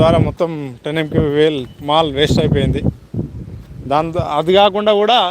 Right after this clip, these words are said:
వర్క్ కూడా వేస్ట్. దాని ద్వారా ఇబ్బంది కూడా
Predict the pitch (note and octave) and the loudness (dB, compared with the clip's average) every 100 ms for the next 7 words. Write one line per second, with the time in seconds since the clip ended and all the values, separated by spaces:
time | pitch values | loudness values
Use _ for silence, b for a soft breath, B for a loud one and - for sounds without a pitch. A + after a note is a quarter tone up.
0 | - _ _ - - - - - - - | -6 _ _ -14 -12 -12 -14 -20 -20 -16
1 | - - - F3+ - B3 B3 A#3 A3 F#3+ | -16 -14 0 0 2 2 4 4 2 -2
2 | A3 G#3+ - - - - - - - - | -6 -10 -12 -14 -14 -14 -14 -14 -14 -4
3 | F3+ G3 G#3+ G3 F3 A3+ A#3 A#3 | 0 4 4 2 2 0 2 2